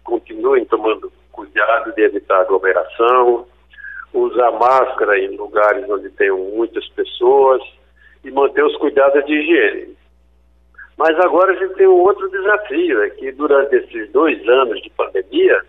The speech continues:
muitas doenças deixaram de ser atendidas, como as doenças cardiovasculares.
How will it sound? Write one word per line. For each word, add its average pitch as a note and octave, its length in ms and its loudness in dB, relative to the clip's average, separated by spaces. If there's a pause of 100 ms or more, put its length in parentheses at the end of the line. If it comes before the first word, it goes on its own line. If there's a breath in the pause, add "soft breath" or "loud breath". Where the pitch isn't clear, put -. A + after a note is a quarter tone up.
(720 loud breath)
muitas D#3+ 680 0
doenças D#3 640 2 (180)
deixaram A#2+ 560 0
de - 80 -16
ser A#2 120 0
atendidas, C#3+ 640 -6
como G#2 180 -4
as F#2+ 120 -4
doenças G#2 400 -2
cardiovasculares. G#2 1120 -2